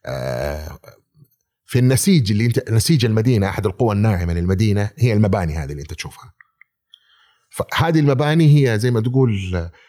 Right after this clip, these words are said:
حوافظ، حوافظ للنسيج العمراني اللي حيبين لك جمال المدينة هذه بعدين، زي غرناطة وما غرناطة. غرناطة، غرناطة وغيره من الدول دي، التفاعل هذا اللي أنت تشوفه أنت في النسيج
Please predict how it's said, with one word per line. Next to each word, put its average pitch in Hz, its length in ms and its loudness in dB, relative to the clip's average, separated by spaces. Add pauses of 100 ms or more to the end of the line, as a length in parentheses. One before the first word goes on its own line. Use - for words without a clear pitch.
حوافظ، 123 680 -2 (140)
حوافظ 120 760 -2
للنسيج 98 520 0
العمراني 104 600 0
اللي 98 200 -2
حيبين 113 440 -2
لك - 240 -6 (220)
جمال 104 340 -2
المدينة 85 380 -2
هذه 92 200 -2
بعدين، 98 400 -4 (220)
زي 147 180 0
غرناطة 117 580 -2
وما 104 180 0
غرناطة. 87 400 -6
غرناطة، 175 500 -4 (480)
غرناطة 120 420 0
وغيره 104 300 0
من 101 100 0
الدول 92 400 -2
دي، 76 260 -10
التفاعل 123 520 -2
هذا 98 200 -2
اللي 87 140 -2
أنت 95 120 0
تشوفه 107 300 -2
أنت 98 140 -2
في 95 100 -4
النسيج 92 420 -4